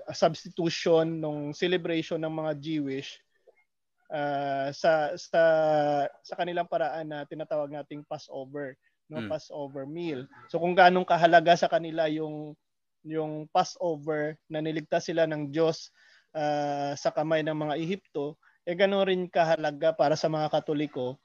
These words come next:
Speaker 1: na iniligtas tayo ng Panginoon sa ating kasalanan. So, in the teaching of the Catechism of the Catholic Church, no, in the thirteen thirty-three, again, uh, kung mababasa natin dito, that the heart of the Eucharistic celebration are the bread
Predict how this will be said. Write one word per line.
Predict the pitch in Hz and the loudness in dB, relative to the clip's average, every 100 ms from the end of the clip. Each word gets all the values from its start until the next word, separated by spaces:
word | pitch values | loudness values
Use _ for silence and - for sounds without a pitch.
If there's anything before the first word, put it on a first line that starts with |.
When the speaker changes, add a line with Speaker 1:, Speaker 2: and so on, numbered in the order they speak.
| _ | _
Speaker 1:
na | - 175 | -4 0
iniligtas | 185 180 170 156 170 - | 2 2 0 4 4 6
tayo | 160 156 | 4 4
ng | 160 160 | 2 0
Panginoon | 170 156 151 131 139 | 0 0 -2 -4 -6
sa | 160 139 | -4 -4
ating | 135 147 | -6 -12
kasalanan. | 143 143 147 127 117 135 143 117 113 _ _ _ | -12 -12 -10 -8 -8 -8 -10 -12 -18 _ _ _
So, | _ 170 175 175 - _ _ | _ -4 -2 -4 -8 _ _
in | 185 170 | -8 2
the | 170 160 - | 4 4 2
teaching | 180 180 170 | -6 -6 -6
of | |
the | 165 170 | -4 -4
Catechism | 170 165 165 175 160 | -4 -6 -8 -8 -6
of | |
the | 165 | -4
Catholic | 160 160 180 185 | -4 -6 -8 -10
Church, | - 160 165 160 | -6 -6 -6 -12
no, | |
in | 156 151 | -10 -10
the | 151 | -8
thirteen | 165 156 160 160 | -8 -8 -8 -8
thirty-three, | 160 160 170 151 | -8 -10 -12 -10
again, | 151 165 165 165 - _ _ _ _ _ _ - | -8 -6 -6 -6 -12 _ _ _ _ _ _ -6
uh, | 170 156 151 _ - | -2 -2 -4 _ -8
kung | 170 | -2
mababasa | 170 175 170 165 | 0 2 2 2
natin | 170 165 170 | 2 2 0
dito, | 170 170 156 151 | -4 -4 -6 -4
that | 151 147 | -6 -4
the | 156 | -4
heart | 160 190 185 | 0 0 -2
of | 165 | -6
the | 170 | -4
Eucharistic | 165 170 165 - 165 | -4 -6 -8 -10 -12
celebration | 175 165 156 156 147 160 147 | -6 -6 -4 -6 -6 -8 -6
are | 156 156 | -6 -6
the | 143 | -8
bread | 135 143 160 160 | -10 -4 -2 -2